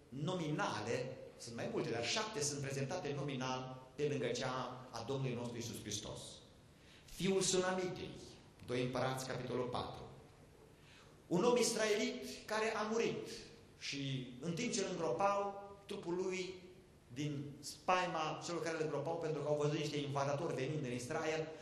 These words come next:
au scăpat trupul în groapă și trupul lui s-a atins de oasele lui Elisei și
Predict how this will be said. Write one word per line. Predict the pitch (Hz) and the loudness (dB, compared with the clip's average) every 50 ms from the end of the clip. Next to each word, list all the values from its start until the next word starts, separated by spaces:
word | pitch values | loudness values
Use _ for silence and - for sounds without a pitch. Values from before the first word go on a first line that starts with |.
| - | -2
au | - 151 156 | 4 4 4
scăpat | 156 - 156 156 160 190 160 | 4 6 4 4 4 4 4
trupul | - 175 - - 156 151 139 | 2 0 0 0 0 0 0
în | 131 | 2
groapă | 143 170 175 180 175 175 - - - - - - - - - - - | 2 2 2 2 0 -2 -4 -6 -10 -12 -16 -16 -18 -18 -20 -18 -10
și | - - 147 147 | -6 -6 -4 -2
trupul | 135 185 170 156 156 | -2 -2 0 0 2
lui | 156 170 170 | 2 2 2
s-a | 156 - 151 151 | 2 2 2 2
atins | 147 147 - 165 160 165 160 156 - - | 2 2 0 -2 -2 -2 -2 -4 -4 2
de | 143 | 4
oasele | 147 143 147 165 151 - - 156 147 147 139 143 | 4 6 6 4 2 2 0 0 0 2 2 2
lui | 143 143 147 147 | 0 0 0 0
Elisei | 139 143 139 - 143 135 117 - - - | 0 0 0 0 0 0 0 0 -2 -4
și | - 110 | -4 -2